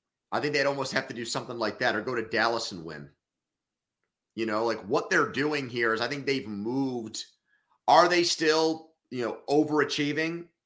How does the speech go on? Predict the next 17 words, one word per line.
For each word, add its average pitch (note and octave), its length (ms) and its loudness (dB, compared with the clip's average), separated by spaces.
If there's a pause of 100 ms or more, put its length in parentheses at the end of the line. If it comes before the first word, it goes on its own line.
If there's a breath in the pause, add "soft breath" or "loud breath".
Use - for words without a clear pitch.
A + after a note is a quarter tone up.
Yeah, D#3 200 4
the F#2+ 100 -6
point D3 320 -4
differential, B2+ 640 0
I A2 40 0
think B2 200 -6
they're A2+ 100 -4
plus - 360 -4
twenty-seven A#2 800 -4 (520)
at G#2+ 160 -2
six - 320 -4
and A2+ 180 -6
one. D#2 260 -4 (1080)
You A2 80 -4
know, F#2 60 -6
that's A2+ 280 0
not, A2+ 420 4